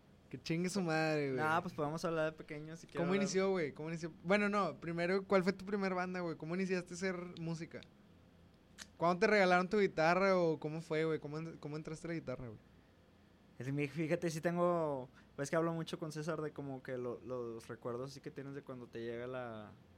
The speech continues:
Speaker 2: como de que, güey,
Speaker 1: La
Speaker 2: la quiero
Speaker 1: nostalgia.
Speaker 2: Ajá, la, la quiero agarrar, pero me acuerdo mucho de que había, por alguna razón, mi papá era, tocaba de joven, güey,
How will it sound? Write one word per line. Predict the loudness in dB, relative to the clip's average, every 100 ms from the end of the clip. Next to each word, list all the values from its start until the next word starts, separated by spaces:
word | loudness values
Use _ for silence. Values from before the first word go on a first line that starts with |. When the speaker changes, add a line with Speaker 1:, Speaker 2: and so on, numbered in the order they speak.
| -20 -20 -20 -20 -20 -20 -20 -20 -20 -18
Speaker 2:
como | -14 -8
de | -6 -6
que, | -8
güey, | -8 -6 -6 -8
Speaker 1:
La | -8
Speaker 2:
la | -8
quiero | -8 -6
Speaker 1:
nostalgia. | -6 -8 -12 -10
Speaker 2:
Ajá, | -8 -4 -2 0
la, | 0 -2
la | -4
quiero | -6 -4
agarrar, | -2 -4
pero | -4
me | -4
acuerdo | -4 -2 -2
mucho | -4 -4
de | -6
que | -4
había, | -6 -4 -6 -10 -20 -8
por | -6
alguna | -6 -6 -6
razón, | -6 -8
mi | -8
papá | -6 -2 0
era, | 2 2 0 0 -2 -4
tocaba | -8 -4 -4 -4
de |
joven, | -4 -8 -8 -8
güey, | -10